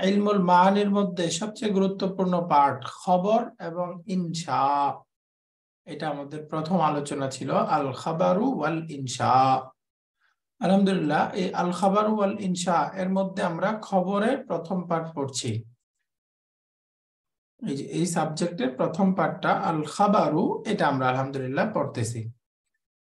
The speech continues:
এই খবর অংশে আমরা অনেকগুলো ধাপে আলোচনা করেছি। প্রথমত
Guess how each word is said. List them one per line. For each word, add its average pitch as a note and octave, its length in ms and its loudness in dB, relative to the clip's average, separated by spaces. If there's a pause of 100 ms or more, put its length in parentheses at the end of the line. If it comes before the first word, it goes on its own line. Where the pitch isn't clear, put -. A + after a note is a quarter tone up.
(520)
এই F#3 80 6 (120)
খবর A3 300 6 (120)
অংশে A3 320 4 (360)
আমরা F#3 260 4 (1900)
অনেকগুলো G3 440 2 (800)
ধাপে F3 360 -2
আলোচনা F3 460 -2
করেছি। D#3+ 360 -4 (920)
প্রথমত E3+ 420 0